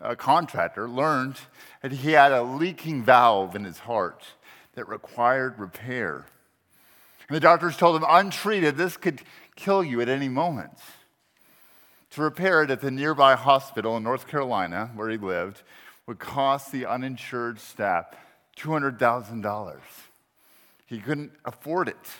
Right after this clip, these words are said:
So after researching his options, Stapp flew all the way across the world to a private hospital in India to get the life-saving surgery.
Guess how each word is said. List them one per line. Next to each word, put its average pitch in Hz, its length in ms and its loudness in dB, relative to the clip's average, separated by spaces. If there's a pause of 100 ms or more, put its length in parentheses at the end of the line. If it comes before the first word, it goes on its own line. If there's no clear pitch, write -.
(840)
So 127 120 0
after 123 240 -2
researching 127 960 -4
his 113 180 -12
options, 101 640 -4
Stapp 117 280 2 (340)
flew 135 320 -10
all 147 320 -4
the 160 40 -10
way 147 180 -2
across 127 520 -6
the 156 80 -14
world 110 480 -4 (400)
to 120 80 -8
a 110 60 -8
private 135 420 -2
hospital 120 640 -6
in 120 80 -12
India 98 760 -8 (480)
to 110 120 -10
get 120 400 -8
the 131 100 -10
life-saving 95 1040 -8 (400)
surgery. 82 760 -14